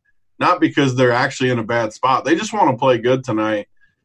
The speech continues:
You got a guy like Jamal Murray. He's only sixty-eight on D K. He's sixty-six on FanDuel.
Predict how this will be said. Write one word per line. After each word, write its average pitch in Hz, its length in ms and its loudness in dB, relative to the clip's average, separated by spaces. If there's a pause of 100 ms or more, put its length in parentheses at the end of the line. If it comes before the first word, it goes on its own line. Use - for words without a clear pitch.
(120)
You - 100 -18
got 185 160 2
a 175 40 0
guy 180 160 4
like 170 200 4
Jamal 139 300 2
Murray. 139 500 2
He's 175 180 -2
only 254 220 4
sixty-eight 175 720 0
on 131 180 -2
D 139 160 -4
K. 139 380 0
He's 117 200 -8
sixty-six 180 720 -4
on 120 200 -4
FanDuel. 127 560 -2